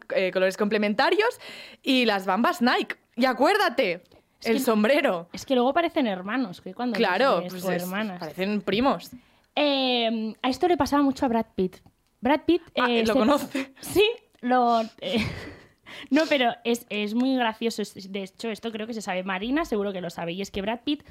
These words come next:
Speaker 2: con todas las parejas de famosas con las que ha estado, siempre, eh, ha adoptado como el estilo de esas parejas. Es muy fuerte. O sea, si tú ves fotos, ambos vestían igual.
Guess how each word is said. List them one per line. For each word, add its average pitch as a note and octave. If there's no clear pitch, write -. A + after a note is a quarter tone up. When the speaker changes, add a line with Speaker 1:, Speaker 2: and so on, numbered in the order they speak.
Speaker 2:
con A3
todas A3
las C4
parejas B3+
de F#3+
famosas G#3+
con F3+
las E3+
que G3
ha G#3+
estado, B3+
siempre, D4
eh, A#3+
ha A#3
adoptado C4+
como A#3
el A3
estilo A#3+
de G#3+
esas B3
parejas. G3
Es B3+
muy E4+
fuerte. E4
O A3
sea, G#3+
si -
tú A#3+
ves E4
fotos, F4+
ambos C#4
vestían C4+
igual. F#3+